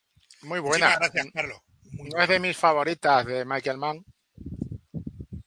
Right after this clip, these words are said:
Speaker 1: pero es muy buena. Y es, es muy buena por el reparto, fundamentalmente, pero también porque tiene un buen guión.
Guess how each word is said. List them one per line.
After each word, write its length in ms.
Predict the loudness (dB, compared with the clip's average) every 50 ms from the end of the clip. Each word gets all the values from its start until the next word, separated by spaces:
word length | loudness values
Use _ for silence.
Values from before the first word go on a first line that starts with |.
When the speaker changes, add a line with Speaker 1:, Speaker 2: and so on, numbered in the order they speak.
| _ _ -20 -20 -20 _ _ _
Speaker 1:
pero 180 | -6 -4 -2 -2
es 80 | -2 -2
muy 160 | -2 -2 -2
buena. 320 | -2 -2 -4 -4 -6 -12 -16 _ _ -20 -18
Y 160 | -14 -12 -10 -10
es, 120 | -10 -12
es 140 | -12 -12 -12
muy 140 | -12 -10 -8
buena 240 | -6 -4 -4 -4
por 140 | -4 -4 -6
el 80 | -6 -6
reparto, 380 | -8 -8 -10 -10 -10 -10 -12
fundamentalmente, 580 | -14 -12 -12 -12 -10 -8 -6 -6 -6 -4 -4 -2
pero 140 | -2 -2 -2
también 180 | -4 -6 -6
porque 140 | -6 -8 -8 -8
tiene 160 | -8 -8 -8
un 80 | -8 -6
buen 200 | -6 -6 -6 -6
guión. 240 | -8 -8 -10 -10